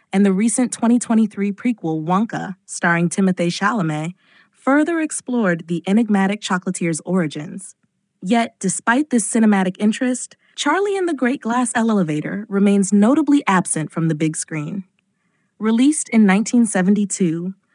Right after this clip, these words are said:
Charlie and the Great Glass Elevator diverges dramatically from the lighthearted tone of its predecessor. While the original film enchanted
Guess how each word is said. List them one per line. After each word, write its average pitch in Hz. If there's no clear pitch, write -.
Charlie 302
and 320
the 285
Great 208
Glass 220
Elevator 165
diverges 214
dramatically 185
from 175
the 165
lighthearted 202
tone 180
of 160
its 170
predecessor. 180
While 202
the 226
original 269
film 254
enchanted 233